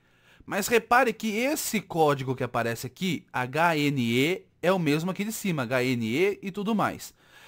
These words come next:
Então a gente vai trabalhar em cima do link padrão do YouTube, que é esse daqui, ó,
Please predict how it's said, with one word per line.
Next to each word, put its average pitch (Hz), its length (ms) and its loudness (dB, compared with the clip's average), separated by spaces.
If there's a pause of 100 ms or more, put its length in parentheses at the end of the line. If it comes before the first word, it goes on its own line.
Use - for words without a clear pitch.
(100)
Então 233 240 -2
a 269 60 2
gente 226 200 -4
vai 226 120 -2
trabalhar 202 420 -2
em 214 80 -4
cima 220 300 -4
do 233 160 -2
link 196 500 -2 (240)
padrão 180 440 0
do 208 80 -2
YouTube, 190 460 -2
que - 120 -6
é 220 40 2
esse 214 180 0
daqui, 220 320 -4
ó, 101 160 -2